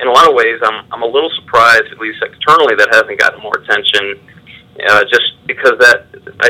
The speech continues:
think that's the thing that changed my opinion the most on Iverson. That wasn't partially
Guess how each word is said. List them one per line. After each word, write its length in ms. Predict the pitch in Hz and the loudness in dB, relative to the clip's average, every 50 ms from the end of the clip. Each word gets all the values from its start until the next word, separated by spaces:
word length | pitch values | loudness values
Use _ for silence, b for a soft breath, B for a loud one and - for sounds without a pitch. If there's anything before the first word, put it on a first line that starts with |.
| - | -2
think 240 | - 170 147 120 - | -4 -6 -8 -6 -2
that's 240 | - 143 175 185 180 - - | 0 0 0 0 -4 -4 -6
the 80 | 139 - - | -6 -2 -2
thing 160 | 135 127 123 | -2 -2 -2
that 140 | 110 107 - | -4 -8 -6
changed 380 | - - 127 120 117 113 104 - | -6 -4 -4 -4 -4 -6 -8 -4
my 160 | 117 113 117 | -2 0 0
opinion 400 | 120 120 - 113 98 95 95 98 | 0 -2 -4 -6 -6 -6 -8 -12
the 80 | 101 98 | -8 -4
most 420 | 107 117 117 120 110 110 - - | 0 0 0 0 0 -4 -6 -4
on 140 | 104 98 - | -2 -2 0
Iverson. 340 | 85 80 - 82 82 - - 104 | -2 -2 -4 -6 -8 -8 -4 -2
That 120 | 113 123 | 0 2
wasn't 320 | 135 160 156 147 147 131 - - _ _ _ _ _ _ _ _ _ _ _ _ - - - | 4 4 4 4 2 0 -4 -12 _ _ _ _ _ _ _ _ _ _ _ _ -12 -4 0
partially 440 | 139 143 139 - - 135 131 123 | 0 0 0 0 -2 -4 -4 -4